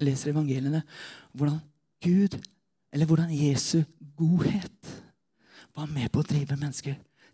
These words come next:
til å følge ham. Jeg vet ikke hvor mange ganger jeg har tenkt,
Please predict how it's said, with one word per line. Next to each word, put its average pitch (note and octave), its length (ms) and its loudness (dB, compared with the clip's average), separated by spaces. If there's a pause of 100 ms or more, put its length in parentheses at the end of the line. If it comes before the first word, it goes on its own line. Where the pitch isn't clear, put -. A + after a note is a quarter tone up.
til F#3 120 -8
å - 40 -6
følge - 300 -2
ham. - 120 -20 (3750)
Jeg A3+ 160 4
vet B3+ 140 4
ikke F3 100 6
hvor G#3 100 4
mange E3+ 280 4
ganger C#3+ 380 4 (1080)
jeg A#2 180 0
har C#3 120 2
tenkt, - 440 -4